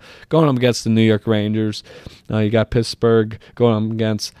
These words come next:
Tampa Bay, so that, that should be a good one there. You got Dallas at Chicago. Chicago just traded away, um, one of their all-time greats, Patrick Kane, to the Rangers, so the Rangers looking pretty stacked there. They got a good team over there,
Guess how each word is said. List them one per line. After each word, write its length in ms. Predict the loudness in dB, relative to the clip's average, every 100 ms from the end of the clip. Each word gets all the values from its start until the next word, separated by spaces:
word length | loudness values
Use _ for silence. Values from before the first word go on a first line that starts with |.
| -8
Tampa 280 | -2 -2 -2
Bay, 300 | -2 0 0
so 180 | 0 -4
that, 180 | -4 0
that 180 | 0
should 160 | 0 -4
be 120 | -4
a 40 | -2
good 180 | -4
one 200 | -2 -4
there. 260 | -2 -2 -2
You 80 | -2
got 220 | -2 -2
Dallas 440 | 0 2 0 -2
at 260 | -4 -6 -6
Chicago. 680 | -6 -6 -2 0 0 -2 -4 -10
Chicago 360 | -12 -4 0 0
just 220 | -4 -8
traded 260 | -4 -2 0
away, 380 | 0 0 0 -2 -12 -12 -4
um, 480 | -2 0 -4 -4
one 160 | -2 0
of 60 | 0
their 120 | 0
all-time 380 | -2 -2 -4 -2
greats, 300 | -2 -2 -2
Patrick 360 | -4 -2 -6
Kane, 300 | -6 -4 -4
to 200 | 0 2
the 100 | 2
Rangers, 520 | 0 -2 -2 -2 -4
so 300 | -6 -8 -6
the 80 | -4
Rangers 500 | -2 -2 -2 -4 -4
looking 280 | -6 -6 -8
pretty 220 | -6 -6
stacked 440 | -6 -6 -6 -6 -6
there. 280 | -6 -6
They 120 | -6 -6
got 220 | -4 -4
a 40 |
good 180 | -6 -8
team 280 | -6 -8 -6
over 200 | -6 -6
there, 280 | -4 -4